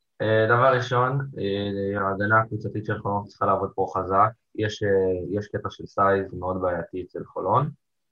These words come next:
ובייחוד עם זיזיץ', אבל לא רק עם זיזיץ', זה גם,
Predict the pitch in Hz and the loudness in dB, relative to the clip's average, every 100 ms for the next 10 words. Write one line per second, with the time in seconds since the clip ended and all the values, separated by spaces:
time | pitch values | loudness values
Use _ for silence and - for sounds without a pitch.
0 | _ _ _ 98 92 98 95 95 92 107 | _ _ _ -10 -2 2 4 4 0 -4
1 | 120 104 92 95 101 120 120 98 101 117 | -2 -2 -4 -6 -4 -4 -2 0 4 4
2 | 117 98 95 95 101 - 87 92 95 | 2 -2 -4 -6 -8 -8 -6 -4 -4